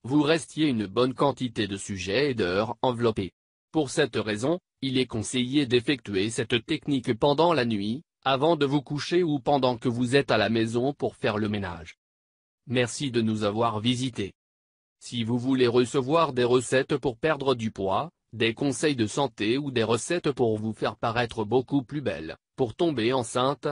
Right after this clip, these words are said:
pour la fertilité, pour les kystes, faites-nous savoir dans la section des commentaires.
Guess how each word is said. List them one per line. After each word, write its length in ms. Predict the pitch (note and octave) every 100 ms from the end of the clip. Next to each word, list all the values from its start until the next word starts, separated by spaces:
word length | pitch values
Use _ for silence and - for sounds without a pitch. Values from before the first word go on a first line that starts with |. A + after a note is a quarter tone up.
| - _
pour 160 | - C3
la 120 | B2
fertilité, 800 | A2+ A#2+ - D3 C#3+ - G#2+ F#2+ - _
pour 200 | D#3+ D3
les 140 | B2+
kystes, 520 | A#2 G2+ F#2+ A2 - C#3+ - _
faites-nous 380 | _ C#3 C3 C#3+
savoir 520 | - B2 G#2+ B2 C3+
dans 200 | B2 C3
la 140 | B2+ A#2+
section 440 | - D3+ - C#3
des 160 | G#2+ G2
commentaires. 680 | D#3 D3 B2 F#2 C#2+ A#1+